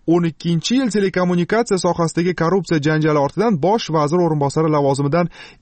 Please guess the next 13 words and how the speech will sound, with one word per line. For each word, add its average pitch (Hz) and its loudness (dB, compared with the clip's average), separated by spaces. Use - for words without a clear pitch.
ishdan 208 -2
olingan 165 0
Abdulla 156 0
Oripov 190 0
O'zbekiston 160 0
Respublikasi 196 -2
bosh 196 0
vazirining 170 0
o'rinbosari 156 0
yoshlar 147 0
siyosati, 143 0
madaniyat, 147 0
axborot 160 0